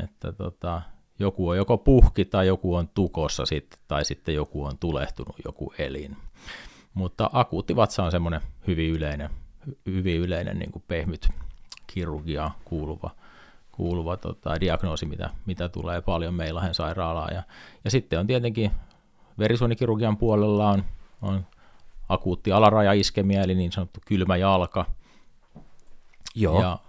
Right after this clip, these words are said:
Speaker 1: urologian puolella sitten, ö, päivystys, tämmöisiä sairauksia on, on, on paljon vähemmän, mutta niitäkin on, esimerkiksi, ö, kives-,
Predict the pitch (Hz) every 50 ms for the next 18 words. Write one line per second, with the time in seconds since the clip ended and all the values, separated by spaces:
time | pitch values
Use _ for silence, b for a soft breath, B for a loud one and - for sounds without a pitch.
0 | - - 127 127 127 123 117 104 98 92 90 92 90 - 110 113 117 113 110 107
1 | 107 101 110 110 104 - - 101 95 B B B B B B B B B - -
2 | - - - 95 - - - - 123 - - - - _ - 117 104 101 95 92
3 | - - - 98 - - - - - _ _ _ _ _ _ _ _ _ _ _
4 | _ _ _ _ _ _ _ _ _ _ _ _ - - 85 85 87 82 80 -
5 | 101 90 85 80 - 101 95 95 90 87 80 80 - - - 82 82 85 85 85
6 | - - - - - 98 92 87 - 95 98 87 85 - - 104 98 98 95 92
7 | 113 117 113 110 92 87 82 80 78 80 90 - 98 92 92 90 87 - 82 -
8 | 98 98 98 104 104 95 82 76 71 - - - 80 85 82 80 82 85 82 80
9 | - - - - b b b b b b b b b - - 127 113 107 101 -
10 | - - - - 95 85 82 78 73 - - -